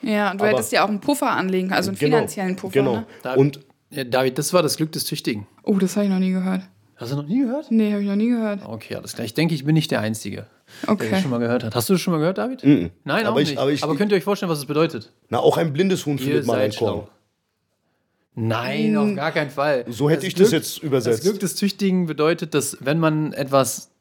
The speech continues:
Speaker 3: tut, wenn man sich Mühe gibt und anstrengt, dann schafft man's auch.
Speaker 1: Du, du hast die Lorbeeren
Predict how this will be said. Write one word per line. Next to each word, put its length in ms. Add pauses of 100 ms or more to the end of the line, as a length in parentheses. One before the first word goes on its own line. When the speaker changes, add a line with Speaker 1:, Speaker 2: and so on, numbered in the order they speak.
(240)
Speaker 3:
tut, 480 (140)
wenn 100
man 160
sich 320
Mühe 280
gibt 220
und 80
anstrengt, 560
dann 60
schafft 260
man's 240
auch. 300 (160)
Speaker 1:
Du, 160 (140)
du 100
hast 220
die 60
Lorbeeren 680